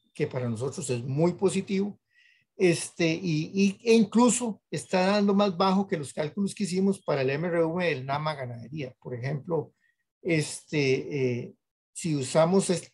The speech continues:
si metemos el peso de los animales con esa dieta al sistema de, del sistema de la Dirección Nacional de Extensión Agropecuaria,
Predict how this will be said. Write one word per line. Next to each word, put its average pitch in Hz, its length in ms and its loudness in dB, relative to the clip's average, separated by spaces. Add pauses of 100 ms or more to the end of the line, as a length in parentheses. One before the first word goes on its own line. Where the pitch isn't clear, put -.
si 160 180 -10
metemos 196 520 4
el 156 140 -2
peso 165 280 2
de 175 60 -2
los 165 160 -2
animales 165 720 0
con 135 160 -10
esa 139 200 -4
dieta 156 520 2
al 135 100 -2
sistema 139 680 -6 (280)
de, 110 340 -8 (440)
del 123 420 -4
sistema 131 420 -6
de 135 120 0
la 123 80 0
Dirección 123 380 -6
Nacional 143 360 -6
de 147 60 -8
Extensión 139 680 -6 (180)
Agropecuaria, 143 840 0